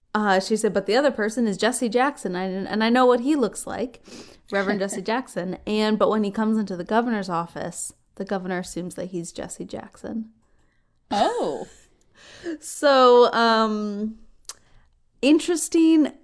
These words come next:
Speaker 1: that they do, 'cause for, you know, the two thousands, it's like you can't mention anyone's race. But apparently prior to that, we were talking about people's race. So just kind of interesting to see that.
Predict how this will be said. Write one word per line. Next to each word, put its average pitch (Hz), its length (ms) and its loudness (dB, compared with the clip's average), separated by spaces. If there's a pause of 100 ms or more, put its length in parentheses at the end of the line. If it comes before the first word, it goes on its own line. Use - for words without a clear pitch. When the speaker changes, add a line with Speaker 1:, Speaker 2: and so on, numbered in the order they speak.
(1400)
Speaker 1:
that 202 280 0
they 226 180 8
do, 226 680 2
'cause 240 200 -2
for, 220 140 -4
you 233 140 0
know, 226 160 2
the 202 100 0
two 220 200 -4
thousands, 202 640 -4
it's 185 180 -6
like 165 220 -4
you 180 60 -10
can't - 340 -4
mention 170 300 -4
anyone's 165 460 -6
race. - 560 -4 (1080)
But 220 100 -4
apparently 202 380 -2
prior 208 280 -2
to 196 80 -6
that, 208 340 -4 (400)
we 190 100 -6
were 220 80 -2
talking 302 360 -4
about 220 240 -2
people's 196 320 -12
race. - 240 -8
So 208 200 0
just 196 220 -6
kind 208 140 0
of 185 60 -2
interesting 196 600 -2
to 185 120 -8
see 180 220 -6
that. 175 520 -8